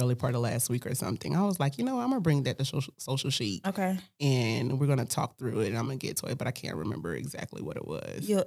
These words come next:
Speaker 2: you'll,
Speaker 1: Uh,
Speaker 2: it'll come back
Speaker 1: it'll
Speaker 2: to
Speaker 1: come
Speaker 2: it.
Speaker 1: back to me.
Speaker 2: We'll
Speaker 1: It'll
Speaker 2: thank, thank Jesus in advance.
Speaker 1: Yes.
Speaker 2: <laughs> He gonna bring it back.
Speaker 1: He is. He is. Well,
Speaker 2: Well.
Speaker 1: the topic for today, um,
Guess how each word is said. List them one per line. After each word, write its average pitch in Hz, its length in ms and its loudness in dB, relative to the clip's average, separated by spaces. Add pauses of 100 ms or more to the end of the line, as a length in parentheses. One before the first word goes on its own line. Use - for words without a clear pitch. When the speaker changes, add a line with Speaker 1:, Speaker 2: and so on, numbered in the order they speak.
Speaker 2:
you'll, 180 340 2
Speaker 1:
Uh, 147 100 8
Speaker 2:
it'll 143 100 6
come 165 180 0
back 120 180 -2
Speaker 1:
it'll 170 120 6
Speaker 2:
to - 60 2
Speaker 1:
come - 140 2
Speaker 2:
it. 104 40 2
Speaker 1:
back 107 100 -4
to 117 140 -4
me. 117 160 -2 (120)
Speaker 2:
We'll 190 120 -20
Speaker 1:
It'll 123 140 2
Speaker 2:
thank, - 240 4 (120)
thank 170 220 2
Jesus 170 260 -2
in 151 140 0
advance. - 440 -2
Speaker 1:
Yes. 131 460 2
Speaker 2:
<laughs> - 60 -20 (120)
He - 60 -4 (240)
gonna - 160 4 (280)
bring 208 240 -2
it 117 200 -2
back. 53 300 2 (240)
Speaker 1:
He 139 460 -4
is. - 160 -4
He - 460 -6
is. - 120 -4 (580)
Well, 160 680 8
Speaker 2:
Well. 143 520 2 (300)
Speaker 1:
the 202 180 6
topic - 520 4 (120)
for 175 180 8
today, 151 1000 4 (420)
um, 208 600 6